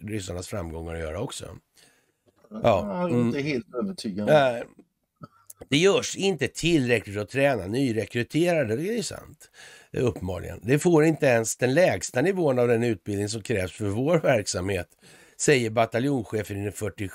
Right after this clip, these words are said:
Speaker 1: fyrtiosjunde brigaden till, eh, nyhetsbyrån här. Alltså det där, nu, nu, nu drar man ju på lite här. Det är alltså en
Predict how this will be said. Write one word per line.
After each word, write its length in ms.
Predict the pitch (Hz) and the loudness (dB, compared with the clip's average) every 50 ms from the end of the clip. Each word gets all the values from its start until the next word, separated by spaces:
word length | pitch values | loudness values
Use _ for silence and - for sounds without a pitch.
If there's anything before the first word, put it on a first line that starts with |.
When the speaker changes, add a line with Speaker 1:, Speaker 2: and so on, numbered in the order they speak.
| - - - - _ _ - | -12 -16 -16 -18 _ _ -12
Speaker 1:
fyrtiosjunde 1500 | - - 117 - - - 107 104 - _ _ - - - _ _ _ - - - - 180 190 180 147 120 113 113 120 151 180 | -4 -4 -4 -4 -2 -4 -4 -4 -4 _ _ -20 -20 -20 _ _ _ -16 -8 2 6 6 6 6 6 4 0 0 2 0 0
brigaden 640 | 175 208 214 190 143 127 107 101 98 92 107 107 104 | 2 2 -2 0 0 0 0 0 0 -2 -4 -4 -4
till, 260 | - 107 98 92 - _ _ _ - - _ _ _ - | -4 -4 -4 -4 -6 _ _ _ -20 -20 _ _ _ -6
eh, 200 | - 120 117 - 58 67 57 50 50 50 55 62 | -2 -2 -2 -2 -4 -8 -12 -12 -12 -12 -10 -6
nyhetsbyrån 1200 | 76 117 139 147 135 120 113 104 107 101 95 - - 98 95 101 101 101 98 92 82 87 90 87 - | -2 2 4 4 4 4 4 2 0 -2 -4 -6 -8 -8 -6 -6 -4 -4 -4 -6 -6 -6 -8 -8 -6
här. 280 | - 101 - 73 67 62 57 | -6 -6 -6 -6 -6 -8 -8
Alltså 220 | - - - 107 | -8 -4 -4 -2
det 220 | 104 110 110 113 117 | -2 -2 -2 0 0
där, 300 | 113 127 127 131 131 78 | 4 4 6 4 4 2
nu, 180 | 104 139 139 131 | 2 0 2 4
nu, 200 | 139 151 156 147 | 4 4 4 4
nu 160 | 143 156 151 | 2 0 0
drar 260 | 143 151 151 147 143 | 2 2 4 4 4
man 160 | 139 135 135 | 4 4 2
ju 80 | 143 143 | 2 0
på 360 | - - - 151 170 180 170 | -2 -2 -2 -2 0 0 0
lite 300 | 165 151 123 110 - 95 | 0 2 0 0 -2 -2
här. 140 | 90 104 98 | -2 -2 -2
Det 180 | 104 113 123 120 | -2 0 0 2
är 40 | |
alltså 180 | 117 104 104 123 117 | 2 2 4 4 4
en 100 | 113 | 4